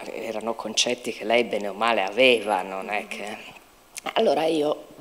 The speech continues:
lì per lì un po' presa alla sprovvista, perché questa voleva da me un consiglio, cioè voleva sapere come doveva fare a capire al di là delle parole.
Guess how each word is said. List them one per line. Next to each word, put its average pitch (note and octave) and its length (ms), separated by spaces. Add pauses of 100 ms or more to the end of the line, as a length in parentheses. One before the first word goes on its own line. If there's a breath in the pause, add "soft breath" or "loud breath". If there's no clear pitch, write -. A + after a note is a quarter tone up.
lì D#3 180
per E3 220
lì C#3 160
un C3 80
po' C3 140
presa D#3 300
alla C3 140
sprovvista, C3+ 960
perché - 340
questa D3 220
voleva B2+ 320
da A#2+ 120
me C#3 200
un B2 100
consiglio, A#2 440
cioè B2+ 180
voleva C#3 280
sapere D3 560
come C3+ 280
doveva C#3 360
fare C#3+ 360
a C#3+ 80
capire C#3+ 880
al C#3+ 220
di C#3+ 160
là B2 260
delle A#2+ 260
parole. A2+ 480